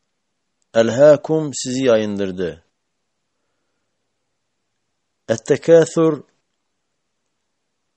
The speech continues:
çoxluq. Yəni mal dövlət, oğul uşaq, qohum əqrəba çoxluğu ilə öyünmək sizi yayındırdı.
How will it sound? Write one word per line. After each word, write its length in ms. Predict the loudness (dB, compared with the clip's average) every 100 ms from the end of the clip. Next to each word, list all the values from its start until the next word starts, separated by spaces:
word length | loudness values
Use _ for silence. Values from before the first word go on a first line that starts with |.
| _ _ _ _ -8
çoxluq. 760 | 0 0 0 2 2 2 -12 _ _ _ _ _ _ _ _ _ _ -2
Yəni 180 | 0
mal 320 | 2 4 4 4
dövlət, 680 | 0 2 2 2 2 -4 -20 _ 2
oğul 340 | 4 4 2
uşaq, 480 | -2 0 2 2 -2 -4
qohum 420 | -2 -2 -4 -4
əqrəba 400 | -2 0 0 -2
çoxluğu 640 | -2 -6 -6 -6 -2 0
ilə 160 | 0 -2
öyünmək 600 | -4 -4 -6 0 0 -2 -10 _ _ _ _ _ _ _ _ _ _ _
sizi 320 | -10 -8 -2
yayındırdı. 880 | 2 4 2 -2 -4 -4 -4 -8 -10